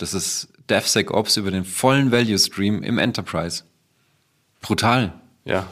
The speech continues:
Speaker 2: Hammer.
Speaker 1: Das
Speaker 2: <laughs> Das ist, muss man, aber das ist halt auch der Punkt, ne? Also,
Speaker 1: Ja.
Speaker 2: da, wenn du sagst, so die Daseinsberechtigung oder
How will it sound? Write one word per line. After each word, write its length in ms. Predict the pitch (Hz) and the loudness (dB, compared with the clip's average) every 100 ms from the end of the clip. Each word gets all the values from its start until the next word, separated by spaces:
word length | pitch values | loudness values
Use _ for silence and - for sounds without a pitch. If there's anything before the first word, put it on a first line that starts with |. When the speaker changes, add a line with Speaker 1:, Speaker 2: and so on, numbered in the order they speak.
| - | -2
Speaker 2:
Hammer. 240 | 107 101 - - | 2 2 2 2
Speaker 1:
Das 340 | 117 113 - - 165 143 - - - - - | 2 4 2 2 2 2 -2 -8 -12 -12 -12
Speaker 2:
<laughs> 760 | - _ _ _ - - - | -14 _ _ _ -10 -10 -8
Das 180 | - 95 | -8 -6
ist, 320 | 107 - - - - - - - | -4 -4 -6 -12 -20 -20 -20 -2
muss 120 | 117 | 2
man, 120 | 139 107 | 2 4
aber 160 | 101 | 4
das 160 | 101 117 | 4 2
ist 140 | 127 | 0
halt 240 | 131 113 - | 0 0 0
auch 140 | - | 0
der 140 | - 101 | 0 0
Punkt, 340 | 104 85 87 | 2 0 -2
ne? 60 | 82 | -4
Also, 180 | 85 92 | 2 4
Speaker 1:
Ja. 160 | 98 | 4
Speaker 2:
da, 120 | 107 87 73 80 | 2 -2 -6 -4
wenn 100 | 92 | 0
du 80 | 92 | 2
sagst, 320 | 95 101 - | 2 2 0
so 100 | 98 | -2
die 140 | 90 | -2
Daseinsberechtigung 840 | 82 87 104 104 107 98 95 104 95 | 2 2 4 0 0 0 0 -2 -2
oder 220 | 87 87 | 0 -2